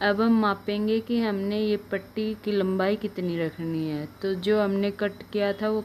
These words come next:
कपड़ा वापस से रखेंगे इस तरह से, और पीछे जो गले का बीच है हम उसी से माप करके और नीचे तक जो हमने cutting किया हुआ है वहाँ तक इंची टेप की सहायता से मापेंगे।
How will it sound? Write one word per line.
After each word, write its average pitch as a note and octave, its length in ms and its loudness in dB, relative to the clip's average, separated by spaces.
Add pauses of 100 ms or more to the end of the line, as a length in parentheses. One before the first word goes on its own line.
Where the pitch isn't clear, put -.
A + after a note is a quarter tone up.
कपड़ा G3 320 -4
वापस F#3+ 400 -4
से A3 200 -2
रखेंगे G3+ 600 -2
इस A3 220 -4
तरह G#3+ 280 -2
से, B3 280 0 (680)
और G3 260 0 (160)
पीछे A#3+ 800 2 (140)
जो G3 260 2
गले G#3+ 400 2
का A3+ 400 0
बीच G#3+ 380 0
है G3+ 180 0
हम G3+ 260 -2
उसी G3+ 380 -2
से A3+ 220 0
माप F#3+ 400 0 (120)
करके G3+ 500 0
और G3 280 -4
नीचे G3+ 360 0 (100)
तक G3+ 160 -2
जो G3 200 0
हमने F#3+ 280 0
cutting G3 420 -2
किया G3 280 0
हुआ F3+ 300 0
है F3 300 -4 (540)
वहाँ F#3 440 2 (100)
तक G#3 160 -4
इंची G3 320 -4
टेप F#3+ 360 -4
की G3+ 60 -8
सहायता F3 500 -4
से F#3+ 200 -4
मापेंगे। C#3+ 680 -2